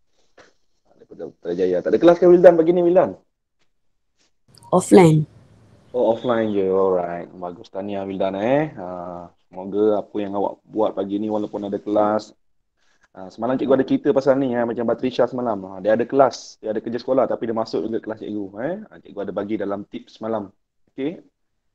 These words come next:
Speaker 1: Jika kita buat lebih, usaha lebih, Allah akan bagi lebih pada diri kita. Eh?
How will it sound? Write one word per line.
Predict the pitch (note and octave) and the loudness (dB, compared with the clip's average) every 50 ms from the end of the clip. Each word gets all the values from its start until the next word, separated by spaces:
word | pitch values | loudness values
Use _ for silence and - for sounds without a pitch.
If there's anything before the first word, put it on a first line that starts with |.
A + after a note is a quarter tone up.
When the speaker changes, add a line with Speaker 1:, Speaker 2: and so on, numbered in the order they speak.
| _ _ - | _ _ -14
Speaker 1:
Jika | A#2+ A2+ - D3 C#3+ | -12 -6 -6 -6 -6
kita | - B2+ - C#3+ | -6 -4 -2 -2
buat | C3+ B2+ C3+ - | 0 0 0 0
lebih, | B2 C3 A#2+ B2+ C#3+ C#3+ D3 D3 - - _ - | 0 -2 0 0 2 2 0 -2 -4 -10 _ -14
usaha | C3 B2 - - - C3+ C3+ | -14 -14 -12 -4 0 2 2
lebih, | C3 C3+ B2+ A#2+ C3+ C#3+ C#3+ D3 D3 C#3+ - _ _ _ _ _ _ _ _ _ _ _ _ _ _ _ _ _ _ _ _ _ _ _ _ _ _ _ | 4 2 0 0 0 0 -2 -2 -4 -8 -20 _ _ _ _ _ _ _ _ _ _ _ _ _ _ _ _ _ _ _ _ _ _ _ _ _ _ _
Allah | - G#2+ B2 B2 A#2+ G#2+ | -8 -4 -2 -2 -2 -2
akan | - A#2 A2+ | -2 -2 0
bagi | A2 A2 A2 A#2 | 0 0 0 0
lebih | A#2 A#2 A2+ B2 G#2+ G#2 | -2 0 0 -2 -2 -2
pada | - G2+ G#2 | -6 -6 -4
diri | G2+ A2 G#2+ | -2 -2 -2
kita. | G2 G2+ G#2 - - F#2+ - - _ _ _ _ _ _ _ _ _ _ _ _ _ _ - | -2 -4 -6 -6 -8 -10 -10 -12 _ _ _ _ _ _ _ _ _ _ _ _ _ _ -10
Eh? | A2+ D3+ | -8 -8